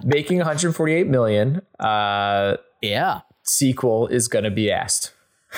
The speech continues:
Speaker 1: <laughs>
Speaker 2: Of course.
Speaker 1: Yeah.
Speaker 2: There's no way it's not. Hundred and forty-eight million in the eighties.
Speaker 1: Yeah.
Speaker 2: You know, like, that's, that's a lot. That's a lot of money.
Speaker 1: So Warner Brothers is like, "We need a sequel. Joe Dante, please come back."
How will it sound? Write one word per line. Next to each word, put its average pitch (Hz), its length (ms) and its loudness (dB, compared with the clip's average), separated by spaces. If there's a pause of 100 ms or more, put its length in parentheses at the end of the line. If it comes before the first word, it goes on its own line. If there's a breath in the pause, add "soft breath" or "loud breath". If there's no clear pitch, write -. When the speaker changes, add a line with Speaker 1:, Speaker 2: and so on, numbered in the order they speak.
Speaker 1:
<laughs> - 480 -4
Speaker 2:
Of 135 160 -4
course. 175 460 0
Speaker 1:
Yeah. 139 60 2
Speaker 2:
There's 135 200 -2
no 147 160 2
way 143 220 0
it's 120 180 -6
not. 131 320 -4 (300 loud breath)
Hundred 220 240 -2
and 151 100 -2
forty-eight 170 400 0
million 123 720 0
in 120 120 0
the 117 100 2
eighties. 117 400 -4
Speaker 1:
Yeah. 110 300 2 (100)
Speaker 2:
You 107 140 -2
know, 98 180 0
like, 98 180 -2
that's, 135 380 -6
that's - 180 -14
a 143 40 0
lot. 131 300 -2 (140)
That's 127 120 -14
a 143 40 -8
lot 139 140 0
of 113 80 2
money. 95 240 0 (180)
Speaker 1:
So 110 520 2
Warner 131 400 0
Brothers 135 340 2
is 113 160 0
like, 107 320 2
"We 117 240 2
need 117 180 0
a 95 60 0
sequel. 165 720 0
Joe 104 240 0
Dante, 135 580 -2
please 127 340 0
come 104 380 -4
back." - 500 -2